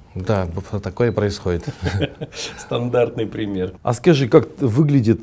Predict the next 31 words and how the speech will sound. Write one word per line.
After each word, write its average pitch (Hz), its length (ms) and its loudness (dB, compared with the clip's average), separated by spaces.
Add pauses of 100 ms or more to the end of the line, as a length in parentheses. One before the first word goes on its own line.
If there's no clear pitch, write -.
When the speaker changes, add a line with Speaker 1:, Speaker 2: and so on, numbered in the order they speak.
Speaker 2:
э, 107 200 6
твой 127 300 2
путь, 127 480 -4
э, 87 220 0
в 82 100 -8
сетевом 101 340 -2
бизнесе? 80 480 -6 (240)
Сразу 175 460 6
ли 147 80 6
у 123 80 4
тебя 117 280 4
все - 320 2
получилось 104 720 -2
и 95 40 -6
все 92 260 0
пошло 95 340 -2
шикарно? 82 480 -4 (320)
Или 143 160 4
пришлось, 139 640 2
э, 104 200 4
пройти 110 340 0
какие-то 107 360 -2
испытания? 85 560 -6 (640)
Speaker 1:
Конечно 117 480 8
же, 92 160 4
с-, 104 260 0
сразу 123 300 8
же 101 80 2
все - 160 0
не 113 140 2
получалось. 113 640 2